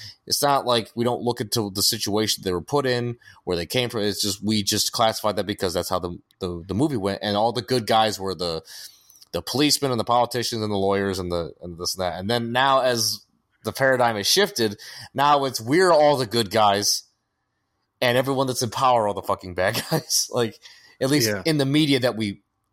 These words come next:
Speaker 1: are ge-, are being fed now, at least. You know, there's a lot more stories now of, like, oh, government corruption, or, oh, this is, this is how this goes. Or, you know, there's, I feel like there's a lot fewer of that before. If there was a,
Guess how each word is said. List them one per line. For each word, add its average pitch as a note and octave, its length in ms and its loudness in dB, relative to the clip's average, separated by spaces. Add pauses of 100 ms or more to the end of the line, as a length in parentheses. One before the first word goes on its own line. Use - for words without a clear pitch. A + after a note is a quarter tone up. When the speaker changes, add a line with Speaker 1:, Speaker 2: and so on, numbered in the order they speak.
(140)
Speaker 1:
are G#2 180 0
ge-, B2 280 -4
are G#2+ 100 0
being G#2 220 -2
fed G2 280 -2
now, E2 240 -10 (540)
at F2+ 100 -6
least. - 380 -6 (240)
You F#2 100 -6
know, F2+ 200 -2
there's G2 220 -4
a G#2+ 60 -2
lot A2+ 160 0
more G#2+ 120 -4
stories A2 360 -2
now G2+ 180 0
of, F#2 80 -4
like, G2 160 -2
oh, G#2+ 280 0
government A2 340 -2
corruption, G#2 560 0
or, F2+ 100 0
oh, G#2+ 160 0
this G#2 240 -2
is, G2+ 80 -8
this G#2+ 300 -4
is - 80 0
how G#2+ 120 0
this G2+ 160 -8
goes. F#2+ 320 -2
Or, F#2 100 -8 (100)
you A2 80 -8
know, A2+ 120 0
there's, A#2+ 240 -2 (240)
I C3+ 60 -2
feel D#3 120 0
like D#3+ 60 -2
there's D3 140 0
a C3+ 60 -2
lot D3 260 2
fewer D3+ 320 0
of G#2+ 140 0
that A#2+ 240 2
before. B2+ 480 -2 (760)
If A#2+ 140 -4
there C#3 160 2
was C3 260 0
a, B2 420 0